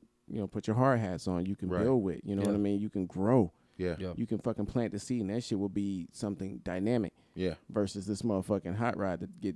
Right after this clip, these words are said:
Speaker 1: you know, ten miles to the gallon. The hot rod is nice, but you also, but you gotta,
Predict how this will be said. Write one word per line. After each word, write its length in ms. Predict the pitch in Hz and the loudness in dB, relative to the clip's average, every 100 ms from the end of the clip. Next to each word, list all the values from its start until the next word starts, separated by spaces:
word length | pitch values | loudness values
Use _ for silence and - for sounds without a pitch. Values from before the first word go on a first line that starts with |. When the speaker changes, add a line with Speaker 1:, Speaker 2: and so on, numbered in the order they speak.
| - | -2
Speaker 1:
you 100 | 127 | 0
know, 140 | 90 | 0
ten 220 | - 110 | 0 2
miles 220 | 101 87 - | 2 0 -4
to 60 | |
the 80 | 90 | -6
gallon. 420 | 90 117 101 98 - _ - - - - | -2 0 0 -4 -12 _ -18 -18 -16 -6
The 60 | |
hot 220 | 110 135 | 0 2
rod 240 | 113 123 98 | 4 4 4
is 100 | 107 | 4
nice, 300 | 139 127 104 | 4 4 2
but 180 | 98 123 | -2 2
you 80 | |
also, 140 | 127 - - | 0 0 -8
but 200 | 107 131 | -8 -2
you 60 | |
gotta, 340 | 147 156 139 | 4 6 4